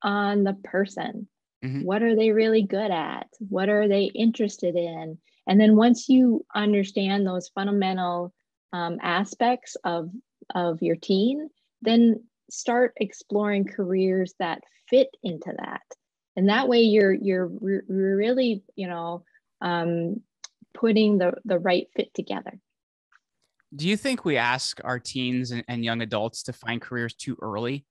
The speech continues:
Speaker 2: 'Cause I know, at least for myself, like, and I, I don't know if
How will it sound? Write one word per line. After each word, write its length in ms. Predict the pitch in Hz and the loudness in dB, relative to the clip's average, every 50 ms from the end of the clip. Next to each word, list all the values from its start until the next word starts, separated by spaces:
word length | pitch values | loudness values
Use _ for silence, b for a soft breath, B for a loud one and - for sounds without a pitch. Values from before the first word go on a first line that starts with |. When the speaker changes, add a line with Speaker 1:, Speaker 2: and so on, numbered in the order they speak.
| _ _ _ _ _ _ _ | _ _ _ _ _ _ _
Speaker 2:
'Cause 120 | - 143 | -4 0
I 60 | 151 156 | 0 2
know, 140 | 175 190 | 2 2
at 100 | 185 139 | 2 2
least 240 | 151 165 185 180 - | 2 2 0 0 -2
for 140 | - 196 170 | -4 -4 -2
myself, 760 | 147 131 123 120 - - - 135 127 135 135 127 113 - - - | -2 -2 -2 -4 -4 -6 -4 -2 0 0 0 0 -2 -4 -8 -12
like, 320 | 110 104 101 101 - _ _ _ _ _ _ _ _ _ _ - | -10 -8 -8 -8 -10 _ _ _ _ _ _ _ _ _ _ -4
and 120 | 135 113 | -2 0
I, 120 | 127 147 - | 0 0 0
I 100 | - 175 | 0 0
don't 120 | 220 240 185 | 0 2 2
know 100 | 160 143 | 0 0
if 180 | 135 - _ | -2 -4 _